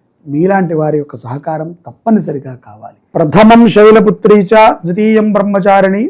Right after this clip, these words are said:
తృతీయం చంద్రఘంటేతి, కూష్మాండేతి చతుర్థకం, పంచమం స్కందమాతీతి, షష్టం కాత్యాయనీతి చ, సప్తమం కాళరాత్రీతి,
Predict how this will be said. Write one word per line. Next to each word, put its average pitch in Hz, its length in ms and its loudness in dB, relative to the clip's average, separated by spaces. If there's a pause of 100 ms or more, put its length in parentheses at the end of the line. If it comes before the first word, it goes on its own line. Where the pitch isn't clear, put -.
(120)
తృతీయం 202 420 0 (100)
చంద్రఘంటేతి, 180 920 -2 (180)
కూష్మాండేతి 180 1080 -4
చతుర్థకం, 156 580 -10 (680)
పంచమం 165 440 -2 (200)
స్కందమాతీతి, 185 920 -2 (460)
షష్టం - 380 -2 (120)
కాత్యాయనీతి 185 1040 0
చ, 180 100 0 (520)
సప్తమం 165 460 -4 (240)
కాళరాత్రీతి, 175 880 0